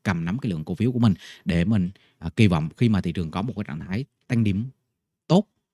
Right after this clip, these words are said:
thì mình sẽ có được những mức giá tốt để mình chốt lời trong tháng mười hai nha anh chị nha. Ok, anh chị cần người hỗ trợ, cần người tư vấn thì có thể kết nối với em Tịnh qua số điện thoại không chín tám bảy chín tám một ba chín tám. Còn, à, anh chị xem video thì,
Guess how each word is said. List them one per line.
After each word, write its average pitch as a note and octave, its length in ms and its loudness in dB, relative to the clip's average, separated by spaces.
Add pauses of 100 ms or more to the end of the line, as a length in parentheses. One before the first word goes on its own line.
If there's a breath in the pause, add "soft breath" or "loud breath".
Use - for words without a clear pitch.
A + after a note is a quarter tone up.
(560)
thì G2 240 0
mình F#2 180 -2
sẽ E2 140 -6
có G2+ 160 -4
được G2+ 100 -4
những E2 180 -6
mức F2 100 -4
giá G#2 120 -2
tốt B2+ 200 -2
để F#2+ 100 -4
mình F2+ 140 -4
chốt A2 180 -4
lời G#2 120 0
trong F2 180 -8
tháng F#2 180 -6
mười G#2 100 -2
hai G2+ 160 2 (440 loud breath)
nha G2+ 80 0
anh G#2 60 2
chị F2+ 100 0
nha. G#2+ 140 2 (220)
Ok, G2+ 140 -4 (360)
anh G#2 120 -6
chị F#2+ 100 -2
cần F#2 140 -2
người F2 100 0
hỗ F#2+ 100 -2
trợ, E2 160 -4
cần E2+ 140 -6
người E2 120 -4
tư G2 100 -6
vấn F#2 180 -4
thì A#2+ 100 -4
có F2+ 80 -6
thể F#2 120 -6
kết G2+ 120 -8
nối A2 100 -6
với B2 80 -4
em A#2 60 -8
Tịnh D#2 200 -6
qua F2 80 -2
số A2+ 140 -6
điện F#2+ 120 -4
thoại C#2+ 180 -6
không F2+ 220 -6
chín A2 220 -4
tám B2+ 140 -6
bảy E2 280 -2
chín A2 160 -4
tám A2+ 240 -4
một F#2+ 160 -8
ba F#2 100 -4
chín G#2+ 160 -2
tám. C#3 180 0 (360 loud breath)
Còn, E2+ 260 -2
à, E2 260 -4
anh G2 100 -6
chị F#2+ 100 -4
xem G2 280 2
video G#2 340 6
thì, E2+ 260 0